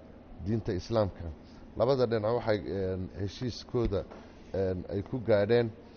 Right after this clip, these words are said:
heshiis midowga labada dhinac in, maxaan ku dhahdaayey, waxay labada dhinac ku heshiiyeen in New Icid si buuxda ula midoobo xusbiga Kulmiye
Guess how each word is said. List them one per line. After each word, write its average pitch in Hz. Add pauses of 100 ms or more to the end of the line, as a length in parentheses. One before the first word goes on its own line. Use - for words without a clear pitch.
(260)
heshiis 120 (560)
midowga 120
labada 107
dhinac 117 (680)
in, 127
maxaan 117
ku 104
dhahdaayey, 104
waxay 104
labada 107
dhinac 101 (400)
ku 131
heshiiyeen 120 (380)
in 120
New 127
Icid 127 (340)
si -
buuxda 113 (360)
ula 123
midoobo 110 (440)
xusbiga 104
Kulmiye 113